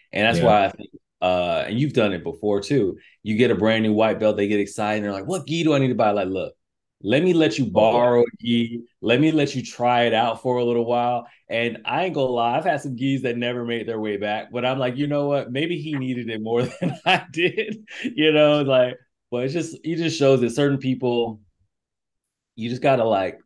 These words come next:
Speaker 1: be a little bit more grounded because certain things like, you know, jujitsu, the military,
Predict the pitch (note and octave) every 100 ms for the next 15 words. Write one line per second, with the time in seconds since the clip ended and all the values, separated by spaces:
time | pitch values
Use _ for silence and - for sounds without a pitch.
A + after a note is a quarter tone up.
0 | _ - D3+ C3 C3 B2 A2+ A2+ F2+ F2
1 | F#2 G2 F2+ E2+ F2+ F#2 F#2+ F#2 F2+ F2
2 | - _ - C3 A#2 A#2 A2 G#2 G#2 F2
3 | D2+ - _ _ _ G2+ F#2 D#2+ D2 A2
4 | A2 G#2+ G#2 G2+ G2 F#2+ - _ - D#2+
5 | F#2 G#2 G2+ - G2 G2 F#2+ F#2+ F2+ F2+